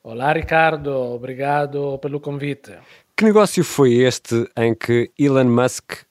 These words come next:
Speaker 2: decidiu avançar para a compra do Twitter?
Speaker 1: É um negócio que vai ter um grande impacto no sistema, no ecossistema mediático digital,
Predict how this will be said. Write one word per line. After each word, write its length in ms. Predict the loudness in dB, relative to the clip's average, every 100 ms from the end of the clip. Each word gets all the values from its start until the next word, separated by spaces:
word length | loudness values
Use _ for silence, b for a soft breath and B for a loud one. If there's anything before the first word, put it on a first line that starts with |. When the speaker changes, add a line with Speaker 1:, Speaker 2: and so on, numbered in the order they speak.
| _
Speaker 2:
decidiu 540 | -8 0 0 2 2 2
avançar 560 | 2 -2 0 0 0
para 280 | 0 0 0
a 60 | 0
compra 400 | -2 -2 0 -2
do 140 | -4
Twitter? 420 | -8 -12 -10 -12 -14 b b b b _ _ _
Speaker 1:
É 100 | 0
um 80 | 2
negócio 960 | 2 0 0 -2 -4 0 2 2 -2 -4
que 760 | 0 2 4 2 2 0 -2 -4 -4
vai 1120 | 2 2 2 0 -2 -2 -4 -4 -6 -6 -8 -12 _ _
ter 240 | 2 4 4
um 100 | 2
grande 320 | 4 4 2
impacto 640 | -2 0 -2 -4 -4 -2
no 400 | -2 -2 -2 -6
sistema, 1000 | -8 -10 -6 -6 -4 -4 -4 -6 -8 -10 -12 -16 -16 -16 -4
no 140 | 0
ecossistema 580 | 0 -2 -4 -4 -2 0
mediático 640 | 0 0 0 -4 -8 -6
digital, 880 | -6 -8 -10 -10 -6 -4 -4 -8 _